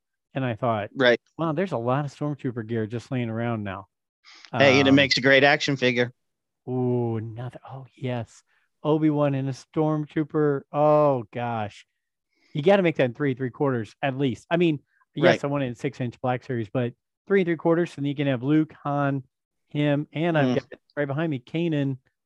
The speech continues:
Speaker 1: Yep, Kanan and Stormtrooper. I could
Speaker 2: Forget
Speaker 1: have all,
Speaker 2: about it.
Speaker 1: all those together and their Stormtroopers, uh, together.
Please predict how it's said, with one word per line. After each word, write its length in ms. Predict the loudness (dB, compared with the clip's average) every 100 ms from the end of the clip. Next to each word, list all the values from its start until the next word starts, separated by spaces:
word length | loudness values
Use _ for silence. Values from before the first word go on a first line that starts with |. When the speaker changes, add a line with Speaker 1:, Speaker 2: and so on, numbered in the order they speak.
| _ _ _ -6
Speaker 1:
Yep, 180 | -6 -6 _
Kanan 340 | -4 0 0 -2
and 80 | -4
Stormtrooper. 540 | -6 -8 -8 -12 -6
I 80 | -6
could 140 | -2
Speaker 2:
Forget 80 | 0
Speaker 1:
have 140 | 2 2
all, 40 |
Speaker 2:
about 220 | 2 2
it. 80 | 2
Speaker 1:
all 220 | 0 0
those 320 | 4 2 2 -2
together 420 | -4 -2 0 0
and 120 | -4
their 80 | -6
Stormtroopers, 640 | -8 -6 -6 -6 -6 -8 -8 _ _ _ _
uh, 180 | -6 -4
together. 440 | -4 -4 -4 -6